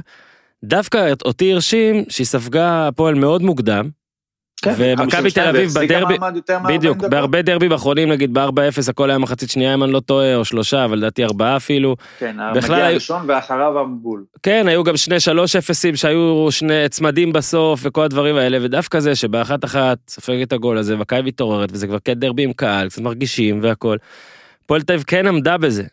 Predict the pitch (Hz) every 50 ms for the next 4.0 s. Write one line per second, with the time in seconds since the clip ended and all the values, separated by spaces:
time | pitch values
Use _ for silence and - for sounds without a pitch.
0 | _ _ _ _ _ - 98 95 90 117 - - 147 156 139 120 143 139 147 147
1 | 147 135 131 120 147 147 139 - - 131 120 117 120 120 - - - - - 98
2 | 95 95 - - - - 110 113 117 117 113 104 92 101 104 90 101 - - 127
3 | 123 117 - - 98 - - 123 113 104 135 147 143 123 - - - 147 147 135